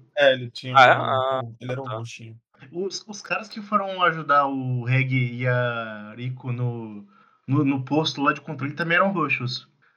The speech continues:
Speaker 3: O esquadrão da
Speaker 2: Ah, legal, legal. É porque tem aquele barbudo, né? Que, é, meio
Speaker 3: O
Speaker 2: que
Speaker 3: barbudo
Speaker 2: vai
Speaker 3: preto,
Speaker 2: bus-,
Speaker 3: sim.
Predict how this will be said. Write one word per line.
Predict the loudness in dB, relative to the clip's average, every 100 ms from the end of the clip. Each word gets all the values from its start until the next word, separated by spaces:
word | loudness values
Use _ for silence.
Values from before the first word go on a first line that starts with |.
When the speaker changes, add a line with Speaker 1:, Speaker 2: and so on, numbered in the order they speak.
| -20
Speaker 3:
O |
esquadrão | -4 0 4 4
da | 4 2
Speaker 2:
Ah, | 2 6 8 8
legal, | 10 10 10
legal. | 10 10 10 10
É |
porque | 8 4 6
tem | 8
aquele | 8 8 8
barbudo, | 8 8 6 8 8 8
né? | 8 8 4 _ -4
Que, | 4 8 8 10 8 8
é, | 6 6 4 2 -2 -10 -20 2
meio | 6 6
Speaker 3:
O |
Speaker 2:
que | 6
Speaker 3:
barbudo | 10
Speaker 2:
vai | 12 12
Speaker 3:
preto, | 8 0
Speaker 2:
bus-, | -6 -8 _ _
Speaker 3:
sim. | -8 -2 -2